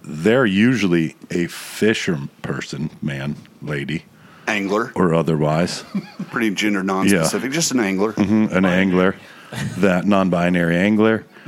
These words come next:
Speaker 1: Um,
Speaker 2: Cis.
Speaker 1: that are there. <laughs> Si-, yeah, cis. Um, angler that are there to fit. They're f-, an angler first.
Speaker 2: Right.
Speaker 1: That happens to be on a kayak.
Speaker 2: Mm-hmm.
Speaker 1: That never is really a problem.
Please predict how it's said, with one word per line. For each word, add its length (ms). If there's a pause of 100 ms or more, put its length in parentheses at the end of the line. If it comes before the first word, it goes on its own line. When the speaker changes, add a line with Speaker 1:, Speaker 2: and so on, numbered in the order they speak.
(480)
Speaker 1:
Um, 640
Speaker 2:
Cis. 400
Speaker 1:
that 120
are 140
there. 640
<laughs> 220
Si-, 400
yeah, 160
cis. 720 (760)
Um, 520
angler 580 (540)
that 200
are 120
there 220
to 100
fit. 240
They're 100
f-, 120 (440)
an 140
angler 260
first. 540 (260)
Speaker 2:
Right. 240
Speaker 1:
That 140
happens 460
to 60
be 100
on 120
a 40
kayak. 520 (220)
Speaker 2:
Mm-hmm. 260 (340)
Speaker 1:
That 300
never 560 (640)
is 160
really 240
a 60
problem. 420